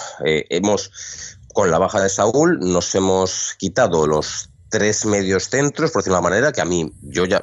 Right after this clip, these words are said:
con eso yo ya firmaba, lo decía al principio de temporada, el, el Gavi por detrás de Saúl y Coque, más luego los otros tres hombres ofensivos. Ahora estamos jugando con dos medios centros, Gavi más Coque, y con cuatro jugadores, eh, dos en banda de carácter ofensivo, como ayer eran Carrasco izquierda, Correa derecha y los dos delanteros.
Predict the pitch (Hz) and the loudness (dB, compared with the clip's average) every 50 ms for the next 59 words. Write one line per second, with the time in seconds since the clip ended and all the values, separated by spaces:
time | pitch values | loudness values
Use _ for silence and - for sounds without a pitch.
0 | - - - - 80 98 - - - 139 110 98 92 87 - - - 78 110 131 | -2 -10 -6 -2 0 0 0 0 0 0 0 0 0 0 0 -2 -2 0 2 2
1 | 113 87 82 78 76 - - 87 - - - - 80 - - 78 76 78 101 117 | 2 2 2 0 0 -2 -4 -2 -2 -4 -4 -4 -2 -2 -2 -2 0 2 2 4
2 | 101 80 76 76 67 - - - - - - - - - - 80 80 78 80 92 | 4 2 2 0 -2 -6 -10 -16 -16 -16 -16 -16 -16 -10 -4 -2 0 2 2 2
3 | 95 92 92 - - 87 85 90 87 - 87 90 85 90 90 - - 90 87 87 | 2 2 0 0 0 0 0 -2 -2 0 0 0 0 0 -2 0 0 2 2 2
4 | 92 92 82 - 110 104 - - 78 67 - - _ 71 73 73 69 - - 92 | 2 0 0 2 0 0 0 -2 -6 -6 -6 -8 _ -4 -2 -2 -2 -2 0 0
5 | 98 76 71 67 65 65 - 71 69 - 71 69 - - - - 78 78 82 - | 0 0 0 0 -2 -2 -4 -6 -6 -4 -4 -4 -4 -6 -6 -4 -2 -2 -2 -2
6 | - 95 85 82 87 - 85 - 90 87 82 - 113 123 147 151 - - - - | -2 -2 0 0 -2 -2 -2 -2 -2 0 0 0 2 2 2 2 0 -6 -14 -14
7 | - - - - - 87 90 - 95 95 92 - 110 98 85 - - 73 73 73 | -14 -14 -12 -6 -2 -2 0 0 0 0 0 0 0 0 0 0 0 0 0 2
8 | 73 92 95 104 104 95 92 95 95 95 92 - 107 113 110 - 139 165 170 - | 2 2 2 2 0 0 0 0 0 -2 0 0 -2 -2 0 2 2 2 2 2
9 | - - - - 82 82 80 82 85 85 90 92 90 92 95 92 - - 117 127 | -2 -6 -6 -4 -4 -2 0 0 0 0 2 2 2 0 0 -2 -2 0 -2 -2
10 | 123 - - 165 185 180 - - - - - - - - - 92 85 - - 87 | 0 0 0 0 0 -2 -4 -12 -16 -16 -14 -14 -14 -12 -10 -10 -4 -2 -2 -2
11 | 78 - 101 101 101 - 98 87 - - 92 87 87 87 95 104 120 131 135 139 | 0 0 0 0 2 2 0 -2 -2 0 2 2 4 4 4 4 4 4 2 2
12 | 135 - - 98 92 87 82 78 76 71 71 - 95 - 107 95 95 104 113 104 | 2 0 0 0 2 2 2 2 0 -2 -2 -2 0 0 0 2 2 2 2 2
13 | 78 69 65 - - 64 62 73 67 - - 69 - - 78 78 - 80 - - | 0 -2 -4 -4 -6 -10 -8 -8 -6 -2 -2 -2 -2 0 -2 -2 -2 -2 -2 2
14 | 117 139 131 - 87 78 73 80 80 87 80 73 - - 80 82 - - 87 82 | 2 2 2 0 -2 -2 -2 0 0 0 0 -2 -2 -2 -2 -2 -2 -2 -4 0
15 | 110 101 78 71 - - - 82 80 80 90 107 123 123 - 147 139 98 85 76 | 0 0 0 0 -2 -2 0 0 2 2 2 0 -2 -2 -2 0 0 2 0 0
16 | 85 80 76 78 78 78 76 - 110 82 73 - | 0 0 0 0 0 0 0 0 0 0 -2 -4